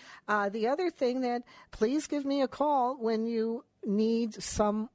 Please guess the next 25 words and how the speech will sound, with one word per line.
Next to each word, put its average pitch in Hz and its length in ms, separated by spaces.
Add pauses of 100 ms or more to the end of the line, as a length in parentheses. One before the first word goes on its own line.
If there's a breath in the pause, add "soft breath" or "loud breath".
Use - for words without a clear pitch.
(200)
help 202 500 (260 loud breath)
with 214 240 (160)
anything, 185 680
whether 202 340
it's 196 220
in 180 140
your 160 160
house 226 500
or 190 180
you 190 220
have 180 240
a 170 60
family 202 480
member 214 400
who 202 280 (300 loud breath)
is 190 240
just, - 380 (100)
uh, 180 140
heavily 240 480
on 208 140
your 190 120
mind 185 400
because 190 360
that 185 240
person 208 460